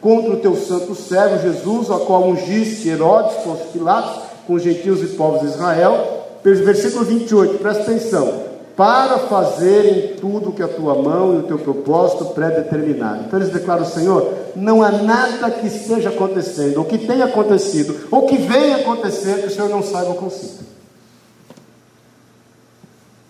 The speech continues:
A Bíblia diz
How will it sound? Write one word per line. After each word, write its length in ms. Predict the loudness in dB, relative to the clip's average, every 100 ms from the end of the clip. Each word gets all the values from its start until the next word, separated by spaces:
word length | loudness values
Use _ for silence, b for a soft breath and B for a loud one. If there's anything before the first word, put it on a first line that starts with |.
| _ _ _ _ _ _ _ _ _ _ _ _
A 80 | -10
Bíblia 260 | -6 -4 -4
diz 520 | -2 -4 -6 -14 -16